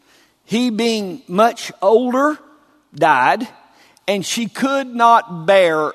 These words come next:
the separation. So she embalmed him, sat him fully dressed in his chair,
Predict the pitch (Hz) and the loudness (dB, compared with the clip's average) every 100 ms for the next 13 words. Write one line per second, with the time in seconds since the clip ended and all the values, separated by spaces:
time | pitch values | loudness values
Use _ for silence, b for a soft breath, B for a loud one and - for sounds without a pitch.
0 | - 165 - 190 170 175 160 143 - - | -8 -8 -4 0 0 2 0 0 -4 -14
1 | - _ _ _ _ _ _ _ - 240 | -18 _ _ _ _ _ _ _ -2 2
2 | 370 - 240 185 160 170 160 160 294 - | 2 -2 -6 -4 0 2 0 -2 -8 -10
3 | _ _ _ _ _ _ - - 247 214 | _ _ _ _ _ _ -18 0 2 2
4 | 185 - 233 269 254 196 226 226 - - | 0 -4 -2 -2 -2 0 0 0 -6 -8
5 | 247 269 - 208 160 175 | -4 -4 -4 -2 0 -2